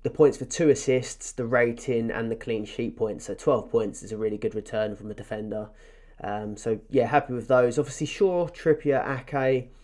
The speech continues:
um, didn't, didn't play today, but I didn't really wanna move those out yet because their games are coming up quite, quite fast. So I'll probably stick with those guys. Um, then I've got Paqueta, who will play tomorrow.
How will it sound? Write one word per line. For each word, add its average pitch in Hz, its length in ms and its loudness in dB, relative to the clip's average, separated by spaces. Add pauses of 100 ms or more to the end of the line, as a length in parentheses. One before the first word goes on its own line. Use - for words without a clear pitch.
(280)
um, 110 580 -4 (1040)
didn't, 117 440 0 (640)
didn't 135 220 4
play 117 240 0
today, 110 500 2
but - 240 -6 (160)
I 117 80 -6 (320)
didn't 151 240 0
really 143 140 8
wanna 135 200 6
move 131 220 6
those 123 300 4
out 120 240 4
yet 127 260 2
because 113 260 -8
their 131 160 4
games 117 320 2
are 113 60 -6
coming 117 280 -2
up - 180 -4
quite, 113 260 -2 (420)
quite - 280 -4
fast. 117 480 -4
So 110 300 -4 (200)
I'll - 80 -4
probably 123 300 0
stick - 320 -2
with 113 160 -2
those 104 240 -4
guys. 110 380 -4 (360)
Um, 107 360 -2
then 123 100 2
I've 120 100 0
got - 140 -2
Paqueta, 170 440 0
who 147 140 2
will 135 60 2
play 123 220 0
tomorrow. 131 600 2